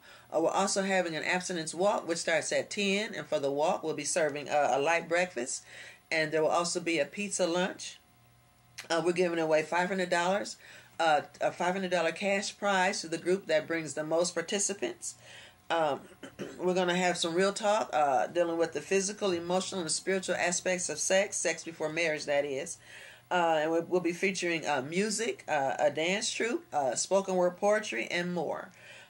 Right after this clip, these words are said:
Um, this will be done in an atmosphere without condemnation.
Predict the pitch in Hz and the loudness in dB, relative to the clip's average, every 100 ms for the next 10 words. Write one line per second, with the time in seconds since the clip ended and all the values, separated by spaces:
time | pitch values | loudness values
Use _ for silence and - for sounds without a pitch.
0 | - 180 160 147 139 - - - 180 196 | -2 2 4 2 -4 -18 -18 -2 0 2
1 | 196 190 190 185 165 151 180 185 175 190 | 0 2 0 2 0 0 0 0 -4 0
2 | 170 165 190 190 196 175 175 175 202 208 | 2 2 2 0 -2 0 0 2 0 0
3 | - | -4